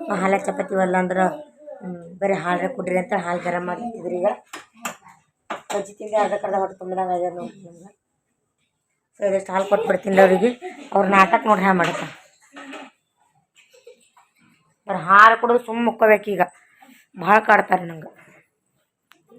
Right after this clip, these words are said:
ಓಕೆ ರೀ ಫ್ರೆಂಡ್ಸ್, ಹಾಲು ಗರಂ ಮಾಡ್ಕೊಡ್ತಾರೆ ಅವ್ರಿಗೆ. ಇದು ನೋಡ್ರಿ ಫ್ರೆಂಡ್ಸ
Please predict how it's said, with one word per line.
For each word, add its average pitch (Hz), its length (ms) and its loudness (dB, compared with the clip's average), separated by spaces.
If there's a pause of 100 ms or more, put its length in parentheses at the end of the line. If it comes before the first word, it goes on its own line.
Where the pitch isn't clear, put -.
(640)
ಓಕೆ 190 180 -4
ರೀ 190 60 -2
ಫ್ರೆಂಡ್ಸ್, 190 280 -4
ಹಾಲು 175 200 4
ಗರಂ 175 220 -6
ಮಾಡ್ಕೊಡ್ತಾರೆ 170 440 -6
ಅವ್ರಿಗೆ. 165 520 -8 (1700)
ಇದು 170 160 -6
ನೋಡ್ರಿ 160 280 -6
ಫ್ರೆಂಡ್ಸ 156 380 -10